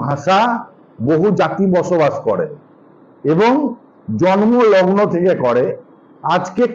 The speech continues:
কোনো একটা দল এসে যদি আমাদের মধ্যে চিত ধরাবার চেষ্টা করিয়ে যদি জাতি ধর্মকে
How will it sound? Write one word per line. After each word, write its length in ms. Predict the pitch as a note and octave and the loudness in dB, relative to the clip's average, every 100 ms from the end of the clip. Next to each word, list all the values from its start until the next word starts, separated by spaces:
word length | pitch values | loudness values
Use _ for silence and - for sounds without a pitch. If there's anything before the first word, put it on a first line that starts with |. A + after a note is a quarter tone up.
| F#3+ | 0
কোনো 220 | G3+ A#3+ C4+ | 2 2 2
একটা 300 | A#3 - G3 D3 C#3+ - - - - _ _ - _ _ G2 G2+ | -2 -2 0 2 0 -4 -12 -20 -20 _ _ -20 _ _ -6 0
দল 260 | D3 D3+ E3+ F#3+ E3 D#3 | 2 4 4 2 0 -2
এসে 300 | D3+ F3 D#3 D3 - - - - A2 | 0 0 2 2 -2 -12 -20 -10 -2
যদি 200 | E3 F3 A3+ F#3+ | 0 2 2 0
আমাদের 340 | F3+ G3+ A3 G#3+ | 0 2 2 2
মধ্যে 240 | G3+ F3+ G#3 G#3+ | 0 0 0 -2
চিত 180 | D#3 F3 D3+ | -2 -2 -2
ধরাবার 380 | E3 F#3+ F#3 F#3 F#3 | 0 2 2 0 -2
চেষ্টা 280 | D3 C#3+ E3 D3+ | -4 -2 -4 0
করিয়ে 360 | E3+ F3 D3 A#2 A#2 - - _ _ _ - | 0 2 2 2 -2 -8 -20 _ _ _ -10
যদি 400 | A#2 F#3+ F#3 A#3+ B3 A#3+ - _ _ - | -2 0 2 2 2 0 -6 _ _ -8
জাতি 420 | A2 E3+ D3 G3+ A3 E3+ | -2 -2 -2 0 0 2
ধর্মকে 460 | F3+ F3+ G3+ G#3 | 0 0 -2 0